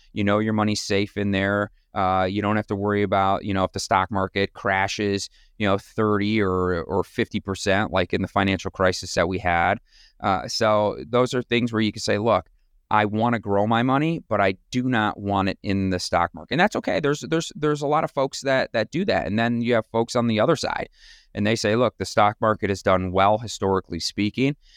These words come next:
I'm comfortable with taking that, the ups and down risks of the market," but you just gotta be careful.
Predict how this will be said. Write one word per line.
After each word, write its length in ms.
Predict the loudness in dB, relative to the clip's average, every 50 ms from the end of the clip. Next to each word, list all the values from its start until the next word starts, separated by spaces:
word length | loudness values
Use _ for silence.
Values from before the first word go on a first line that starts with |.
| _ -12 -8
I'm 420 | -6 -4 -2 -2 0 0 -2 -4 -6
comfortable 500 | -2 -2 -2 -2 -2 -4 -4 -4 -2 -2
with 160 | -2 -4 _
taking 380 | -4 -4 -4 -4 -2 -4 -2 0
that, 280 | 0 2 0 0 -2 _
the 100 | -4 -4
ups 260 | -2 -2 -2 -2 -2 -4
and 120 | -2 0
down 260 | 2 2 2 0 -2
risks 340 | -2 -2 -2 -2 -2 -2 -2
of 120 | -2 0
the 60 | 0 0
market," 460 | 0 0 0 0 0 -2 -2 -2 -2 _ _ _ _ _ -12 -4
but 180 | -2 -2 -2 -2
you 80 | -4 -4
just 200 | -4 -4 -2 0
gotta 180 | 0 0 0
be 100 | -2 -4
careful. 520 | -4 -2 0 0 0 0 -2 -6 -6 -6